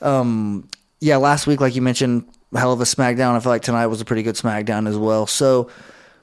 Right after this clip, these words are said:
not really gonna waste a whole lot more time, um, beforehand. We can kinda just dive in here 'cause at the end of the show, we are going to make our quick predictions for the Hell in a Cell pay-per-view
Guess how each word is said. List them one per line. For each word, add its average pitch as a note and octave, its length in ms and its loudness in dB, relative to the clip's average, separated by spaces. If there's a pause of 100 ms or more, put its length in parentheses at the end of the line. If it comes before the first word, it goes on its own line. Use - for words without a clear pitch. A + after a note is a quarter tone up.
(200)
not A#3+ 120 6
really G3+ 180 8
gonna F3 140 4
waste D#3 300 4
a C#3 40 0
whole C#3+ 180 4
lot C3+ 200 6
more B2+ 200 0
time, C#3+ 500 0 (160)
um, G2+ 540 -6 (160)
beforehand. B2 520 0
We B2 100 0
can A#2+ 160 -4
kinda A2+ 140 -4
just G#2+ 140 -4
dive A#2 300 0
in B2+ 120 0
here B2 140 0
'cause A#2 140 -4
at A2+ 100 -2
the A2+ 80 -2
end A#2+ 120 0
of A2 40 -2
the A2 80 0
show, A2+ 220 0
we A2 160 0
are G#2+ 80 -2
going A2+ 240 -2
to G#2+ 40 -4
make G#2+ 220 -2
our G2+ 140 0
quick - 320 -4
predictions G#2 580 -4
for C#3 240 -2
the A#2 140 -2
Hell A#2+ 220 -2
in A2+ 60 -2
a G#2+ 60 -4
Cell G#2+ 240 -2
pay-per-view A2+ 800 -4